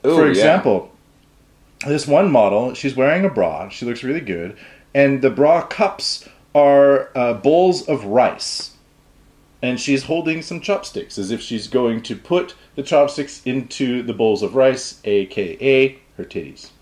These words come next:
Speaker 1: You know what? I've never really been, like, a super amazing big fan of rice. I mean, rice is okay, you know, but it's just, like, rice is rice, right? For me, uh, bread is bread, you know?
Speaker 2: Rice is nice slice, rice slice.
Speaker 1: <laughs>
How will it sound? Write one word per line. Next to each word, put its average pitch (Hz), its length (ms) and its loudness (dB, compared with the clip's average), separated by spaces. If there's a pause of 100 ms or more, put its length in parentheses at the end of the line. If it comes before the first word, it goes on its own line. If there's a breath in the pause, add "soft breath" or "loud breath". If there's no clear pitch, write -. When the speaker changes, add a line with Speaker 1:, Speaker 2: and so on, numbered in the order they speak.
(540 loud breath)
Speaker 1:
You 226 140 0
know 311 160 0
what? 226 420 0
I've 196 180 0
never 277 240 -2
really 233 200 -2
been, 170 320 -4
like, 135 140 -6
a 107 40 -6
super 175 680 -4
amazing 139 600 0
big - 200 -2
fan 127 400 -2
of 110 200 -10
rice. 123 420 0
I - 100 -14
mean, 190 180 -2
rice 220 220 0
is 220 100 -4
okay, 127 540 -2
you 165 140 -4
know, 160 100 2
but 180 140 -2
it's 180 100 -2
just, 185 120 -6
like, 143 200 -2
rice 131 220 -2
is 117 100 -10
rice, 135 320 -2
right? 110 260 -2
For 139 60 -6
me, 175 240 -2
uh, 151 120 -6
bread 165 340 -2
is 214 100 -2
bread, 165 520 -2
you 110 100 -6
know? 123 80 0
Speaker 2:
Rice 165 180 0
is 190 80 -6
nice 180 240 0
slice, 202 340 0
rice 123 260 0
slice. 117 600 -2
Speaker 1:
<laughs> - 0 -